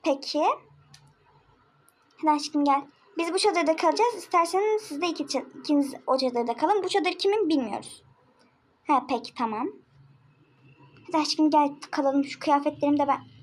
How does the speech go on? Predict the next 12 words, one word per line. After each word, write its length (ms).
Pardon. 400
Şu 100
kıyafetlerimi 500
de 100
ben 140
koyayım 480
da. 140
Tamam 280
canım, 220
hadi 160
kalalım. 420
Tamam. 280